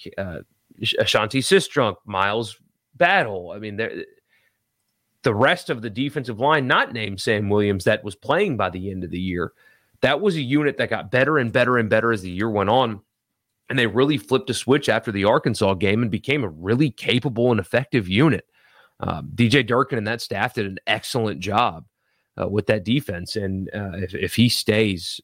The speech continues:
uh, if, uh, Lane Kiffin is able to fight off Jimbo Fisher and, and keep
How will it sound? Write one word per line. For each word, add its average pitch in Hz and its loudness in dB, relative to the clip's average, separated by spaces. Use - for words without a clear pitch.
uh, - -8
if, - -8
uh, - -2
Lane 110 2
Kiffin 117 0
is 95 -2
able 113 2
to 98 0
fight 117 0
off 113 2
Jimbo 107 0
Fisher 113 2
and, 95 -2
and 95 -2
keep 113 2